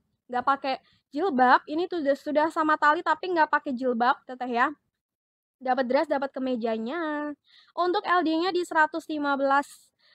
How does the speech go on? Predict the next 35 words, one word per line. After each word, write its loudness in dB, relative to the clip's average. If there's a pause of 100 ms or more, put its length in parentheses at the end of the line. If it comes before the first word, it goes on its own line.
Dua-duanya 2
kita -2
di -4
L 2
D 0
seratus -2
lima -2
belas, 2
bisa -2
buat 0
B -4
B 0
lima 0
puluh -6
sampai -2
delapan 2
puluh. -4 (400)
Mau 2
nggak, 2
say, 0
ini 0
couple 0
loh, 4
Bun. 2 (240)
Jarang-jarang 2
banget 2
nih -8
kita 2
ada 4
couple 0
yang 2
cantiknya -4
kayak -4
gini, -2
Bunda. -2